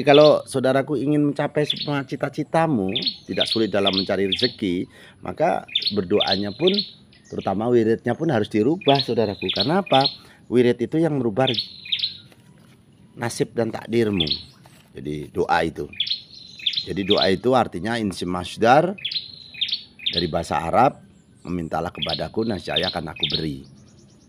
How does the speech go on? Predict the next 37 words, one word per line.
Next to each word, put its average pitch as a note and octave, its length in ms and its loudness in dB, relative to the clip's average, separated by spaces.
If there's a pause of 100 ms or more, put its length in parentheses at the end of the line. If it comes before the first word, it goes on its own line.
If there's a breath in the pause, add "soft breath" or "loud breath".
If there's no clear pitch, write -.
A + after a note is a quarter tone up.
(240)
Kalau C2 160 -12
hari E2+ 180 0
Minggu A#2 380 4
itu F3 80 4
wiridnya D#3+ 340 6
beda, D3 300 4
saudaraku, G2+ 400 -2
dengan F2 160 -4
hari E2 160 -4
Senin. D2 320 -10
Kalau D2 240 -4
Minggu G2 240 0
itu A2+ 80 -2
"Ya A#2+ 160 2
Hayyu F2+ 240 0
Ya D#2+ 160 0
Qayyum" F2 320 -2
lima E2+ 240 -4
ratus D2+ 240 -12
kali, G2 480 2 (400 loud breath)
karena G2+ 160 0
hari G2+ 100 2
Minggu G2 300 2
diciptakannya G2 640 -4
langit F#2+ 320 -2
dan A2 160 -2 (240)
bumi. D#2 400 -8 (1400 loud breath)
Senin D3 380 2
"Ya A#2 80 6
Rahman A2+ 320 2
Ya G2 100 2
Rahim" E2+ 380 -4
lima D#2+ 240 -4
ratus D#2 240 -12
kali, F#2 400 -4
karena E2 240 -12
binatang D2+ 560 -10